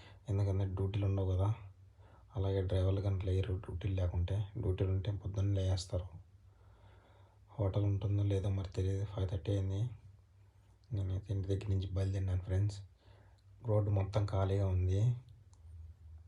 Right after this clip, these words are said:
ఎవరైతే డ్యూటీలు ఉండవు కదా, పడుకునేస్తారు పొద్దున్నే.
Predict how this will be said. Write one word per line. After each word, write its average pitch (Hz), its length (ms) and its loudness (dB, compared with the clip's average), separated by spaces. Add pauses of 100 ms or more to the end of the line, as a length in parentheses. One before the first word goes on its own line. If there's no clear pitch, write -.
(400)
ఎవరైతే 98 440 2 (320)
డ్యూటీలు 98 300 0
ఉండవు 95 220 2
కదా, 92 140 2 (1160)
పడుకునేస్తారు 92 760 2
పొద్దున్నే. 90 400 0